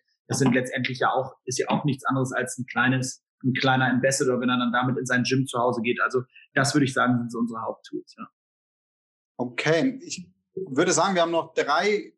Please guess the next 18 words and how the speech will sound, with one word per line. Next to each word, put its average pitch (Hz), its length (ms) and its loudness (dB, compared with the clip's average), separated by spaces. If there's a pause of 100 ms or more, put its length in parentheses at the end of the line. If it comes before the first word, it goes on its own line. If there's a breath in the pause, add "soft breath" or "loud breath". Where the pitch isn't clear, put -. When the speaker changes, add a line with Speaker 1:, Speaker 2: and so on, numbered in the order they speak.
Speaker 2:
kleine 170 280 -4
Punkte, 190 420 -8
die 165 160 -8
bei 156 100 0
uns 165 400 -2
in 160 120 -4
der 147 100 2
Runde, 190 460 2
aufgrund 143 420 -2
dessen, 160 200 0
dass 151 180 -2
wir 143 80 -2
einen 131 180 0
Power 180 300 2
Break 135 200 0
ausgerufen 131 640 -6
haben, 135 440 -2 (120)
ähm, 135 140 -14